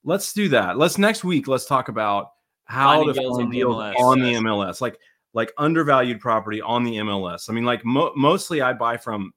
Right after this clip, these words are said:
Speaker 1: individual owners, but, like, I've definitely gotten some killer deals from, uh, and actually I have a couple of good examples. I wanna get into it now, but we need to wait. So
Speaker 2: We gotta wait.
Speaker 1: if you're watching, next episode next week, uh, keep following us, and next episode next week, we'll talk about how to find deals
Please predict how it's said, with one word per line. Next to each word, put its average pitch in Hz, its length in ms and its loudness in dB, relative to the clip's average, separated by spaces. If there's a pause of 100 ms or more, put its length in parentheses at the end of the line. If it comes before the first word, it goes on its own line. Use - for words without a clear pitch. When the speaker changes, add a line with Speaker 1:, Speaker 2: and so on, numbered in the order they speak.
Speaker 1:
individual 113 420 -4
owners, 143 440 -2
but, 107 160 -6
like, 101 260 -8 (400)
I've 113 160 -4
definitely 127 360 -2
gotten 110 260 0
some 104 180 -10
killer 117 300 -4
deals 113 480 -6 (100)
from, 95 400 -10
uh, 90 280 -6 (280)
and 123 100 -4
actually 120 540 -2
I 107 60 -2
have 110 120 -4
a 107 40 -12
couple 98 260 -12
of 90 60 -14
good 101 100 -8
examples. 90 480 -10
I 95 60 -10
wanna 110 180 -2
get 107 160 -2
into 104 240 -4
it 92 60 -10
now, 98 200 -6
but 85 100 -12
we 101 100 -4
need 104 160 -4
to 98 80 -6
wait. 95 320 -4
So 117 240 0
Speaker 2:
We 120 100 -10
gotta 123 200 -4
wait. 113 260 -4
Speaker 1:
if - 460 -12
you're 143 100 8
watching, 151 680 6
next 131 440 -2
episode 127 480 0
next 113 280 -2
week, 127 320 -2
uh, 104 320 -4 (340)
keep 147 220 -2
following 131 380 2
us, 113 260 -4
and 104 300 -6
next 107 240 -8
episode 104 320 -8
next 104 240 -8
week, 110 160 -6
we'll 101 140 -8
talk 101 220 -6
about 95 200 -6
how 98 100 -2
to 101 80 -4
find 98 260 -8
deals 95 240 -10